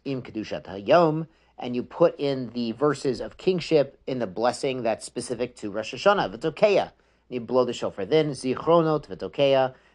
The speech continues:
the verses about Hashem remembering Am Yisrael, and you blow the shofar then. Shofarot, the blessing about shofar. V'tokea, and you blow the shofar then as well. V'omer avoda, v'hoda'a, birkat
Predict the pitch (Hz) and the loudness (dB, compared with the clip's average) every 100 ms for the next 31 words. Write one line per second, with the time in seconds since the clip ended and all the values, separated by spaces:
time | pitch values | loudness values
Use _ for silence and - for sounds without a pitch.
0 | _ 113 110 107 - 120 135 131 117 95 | _ -8 -4 -4 -6 -2 0 0 -6 -6
1 | 95 104 - - 107 98 101 156 160 151 | -2 -2 -2 -10 -8 -6 0 2 4 2
2 | 139 143 127 147 131 - 135 135 117 107 | 2 -2 -4 -4 -4 -2 0 0 -2 -6
3 | 85 110 107 98 107 90 92 131 139 127 | -6 -4 -4 -4 -8 -8 -4 -2 -2 -2
4 | - 190 170 156 147 - 87 104 - 113 | 0 2 4 2 2 -2 -6 -6 -6 -8
5 | 92 - 165 135 143 139 _ _ - 165 | -8 0 0 4 2 2 _ _ -10 -2
6 | 160 208 135 120 117 127 127 135 135 127 | 2 4 4 2 0 0 0 -2 -2 -2
7 | 139 135 185 120 - _ - 131 120 117 | -4 -2 0 0 -4 _ -8 -6 -4 -4
8 | 113 117 156 165 165 180 110 104 104 110 | -4 2 6 6 6 -2 -8 -6 -6 0
9 | 135 135 110 107 113 98 | 2 2 0 -6 -4 -4